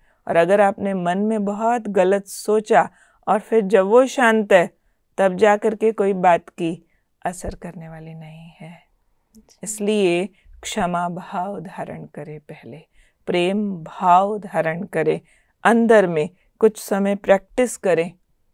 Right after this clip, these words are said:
Speaker 1: उसने जो गलत किया या गलत बोला, उसके against उसको माफ करके, उसका भला सोच करके फिर व्यवहार करने जाएं।
Speaker 2: जी।
Speaker 1: नॉर्मल व्यवहार पहले करें,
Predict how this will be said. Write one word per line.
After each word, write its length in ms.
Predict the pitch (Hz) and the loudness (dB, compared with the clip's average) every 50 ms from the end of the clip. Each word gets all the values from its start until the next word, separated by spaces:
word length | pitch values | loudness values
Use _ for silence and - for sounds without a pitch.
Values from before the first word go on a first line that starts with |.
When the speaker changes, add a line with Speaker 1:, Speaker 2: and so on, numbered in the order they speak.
| _ _ _ - | _ _ _ -16
Speaker 1:
उसने 320 | 190 - - 208 220 220 | -14 -10 -8 -6 -6 -4
जो 160 | 208 208 196 | -2 -4 -2
गलत 380 | 175 180 175 175 175 180 180 _ _ _ | -2 0 0 0 0 0 -2 _ _ _
किया 240 | - 170 170 160 160 | -8 -4 0 0 2
या 200 | 160 165 165 165 | 2 2 0 0
गलत 400 | 156 156 165 165 165 165 165 _ _ 185 | -2 -2 -2 -2 -2 -2 -4 _ _ -12
बोला, 460 | 165 165 165 170 180 185 165 117 - _ _ _ _ _ _ _ _ _ | -8 -4 -2 2 2 2 2 2 -2 _ _ _ _ _ _ _ _ _
उसके 460 | 202 220 - - - 226 226 - - _ - 170 | -4 -4 -4 -6 -2 -2 -2 -2 -2 _ 2 2
against 800 | 185 214 196 190 - - 247 233 214 185 180 - - - - - _ _ _ _ _ _ _ _ - | 2 2 0 -4 -2 0 2 2 2 0 -2 -6 -8 -10 -14 -20 _ _ _ _ _ _ _ _ -6
उसको 520 | 185 196 - - - - 196 175 - - _ _ - | -6 -6 -6 -8 -4 -2 0 0 -2 -4 _ _ -8
माफ 420 | 180 185 180 170 175 180 175 - _ - | -4 -2 0 0 0 0 -4 -10 _ -4
करके, 400 | 180 170 165 165 - - 190 175 | -2 -2 -2 -2 -4 -4 -4 -4
उसका 340 | 180 180 180 - - 180 175 | -4 -6 -10 -10 -10 -10 -10
भला 400 | 160 170 175 185 170 175 180 180 | -10 -10 -8 -4 -2 -2 -2 -2
सोच 460 | 180 - - - 180 180 180 180 - | -6 -10 -10 -8 -8 -8 -8 -12 -18
करके 520 | - - 185 160 160 165 - - 185 202 - _ _ _ _ _ _ | -12 -6 -6 -4 -4 -4 -4 -6 -6 -6 -6 _ _ _ _ _ _
फिर 320 | _ _ - 247 254 240 233 | _ _ 0 2 2 2 2
व्यवहार 480 | 208 208 208 208 190 170 175 165 175 | 0 0 0 0 2 2 2 2 2
करने 480 | 170 - 185 180 175 165 170 170 160 160 | -2 -8 -14 -14 -14 -14 -16 -16 -16 -18
जाएं। 320 | 170 151 156 170 175 175 - _ _ _ _ _ _ _ _ _ _ _ _ _ _ _ _ | -18 -18 -20 -20 -20 -20 -20 _ _ _ _ _ _ _ _ _ _ _ _ _ _ _ _
Speaker 2:
जी। 340 | - - 240 226 220 214 202 196 _ _ _ _ _ _ _ _ _ 190 | -20 -20 -18 -18 -18 -20 -20 -20 _ _ _ _ _ _ _ _ _ -6
Speaker 1:
नॉर्मल 460 | 180 190 190 196 208 214 208 196 196 | -2 -2 0 0 0 0 -2 -2 -4
व्यवहार 440 | 185 196 202 196 175 175 170 165 165 | -4 -6 -6 -2 2 2 2 2 0
पहले 360 | - - 170 160 156 156 160 | -4 -6 -4 -4 -4 -4 -6
करें, 420 | - - - 165 165 160 156 147 | -6 -8 -8 -8 -8 -10 -14 -16